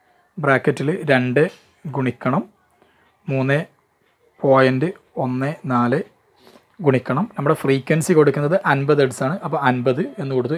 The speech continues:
എഫിന് പകരം. പിന്നെ ഗുണിക്കണം കപ്പാസിറ്ററിൻ്റെ വാല്യൂ പോയിന്റ് പൂജ്യം പൂജ്യം പൂജ്യം പൂജ്യം പൂജ്യം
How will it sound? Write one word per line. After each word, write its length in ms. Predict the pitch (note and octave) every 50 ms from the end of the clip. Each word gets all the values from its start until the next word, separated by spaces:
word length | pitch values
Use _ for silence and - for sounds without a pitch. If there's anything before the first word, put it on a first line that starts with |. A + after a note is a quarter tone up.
| D#3 B2
എഫിന് 240 | - - C3 C3 B2
പകരം. 240 | B2+ A#2+ A#2+ C#3 G#3+ A#3+ - - - - - - - - _ _
പിന്നെ 160 | - D3 C#3+ C#3+ C#3
ഗുണിക്കണം 360 | C#3 C3 B2 - C#3+ D#3+ G#3+ - - _ _ _ -
കപ്പാസിറ്ററിൻ്റെ 640 | C#3+ - - D3+ D3 C#3+ - D3+ C#3+ D#3+ D3+ D#3 D3+ C#3+
വാല്യൂ 260 | C3+ B2+ A#2+ A#2 A#2+ A#2 _ -
പോയിന്റ് 420 | C#3 C3 C3 C3 C3 C3 B2+ D#3 G#3 F4+ - _ _ _ _ _ _ _ _ _ _ _ _ _ _ _ - -
പൂജ്യം 300 | E3 C#3+ C#3 C#3 C#3+ C#3+ C3+
പൂജ്യം 280 | C3 B2+ C3 E3 A#3 - - _ _ _ _ _ _ _ _ -
പൂജ്യം 280 | - C3+ C3 C3+ C#3 C3+
പൂജ്യം 300 | C3 B2+ B2 C3 D#3+ A3 F4 - _ _ _ _ _ _ _ _ _ _ _ _ _ _ _ _ _ _ _ _ _ _ _ _ _ _ -
പൂജ്യം 320 | - C3+ B2+ B2+ C#3+ D3+